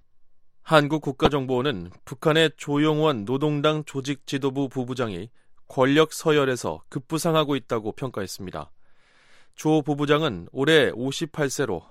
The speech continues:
말단에서 시작해 부부장 자리에 오른 인물로 전해졌는데, 북한 내 권력 세대 교체가 이루어지고 있다는 분석입니다.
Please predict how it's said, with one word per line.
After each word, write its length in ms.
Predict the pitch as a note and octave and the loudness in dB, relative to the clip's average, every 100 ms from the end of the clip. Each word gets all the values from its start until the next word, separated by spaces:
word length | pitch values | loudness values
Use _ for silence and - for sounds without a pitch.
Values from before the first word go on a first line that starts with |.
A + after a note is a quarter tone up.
| - | -14
말단에서 680 | - A#2+ C3 D#3+ D3+ C#3+ D#3 | 2 2 4 2 2 2 0
시작해 540 | - C3 B2+ - F#2+ - - - - | -2 -4 -4 -4 -8 -8 -20 -20 -8
부부장 520 | - C#3+ D#3 D#3+ D#3 | -4 -2 2 2 2
자리에 220 | D3 D3 | 2 2
오른 240 | D3 C3 C3 | 2 2 0
인물로 300 | B2 A#2+ A2+ | -2 -4 -4
전해졌는데, 640 | B2 A2+ G2+ F#2 G2+ D#2+ - - - - - - | -2 -4 -6 -6 -6 -6 -10 -20 -20 -20 -16 -10
북한 300 | C#3+ F3 D#3+ | 0 2 4
내 260 | F3+ C#3 | 4 4
권력 480 | A2 - C#3 D#3+ - | 0 0 2 4 2
세대 280 | - D#3 D3 | -2 0 0
교체가 480 | C#3 C3+ C#3 C3 C3 | -2 -4 -2 0 0
이루어지고 460 | A2 C3 B2+ A2 A2 | 0 0 -2 -2 -6
있다는 320 | G2 G#2 A#2 | -6 -6 -6
분석입니다. 720 | A#2 A2+ A2 F#2 D#2+ D2 - | -6 -8 -8 -12 -12 -14 -16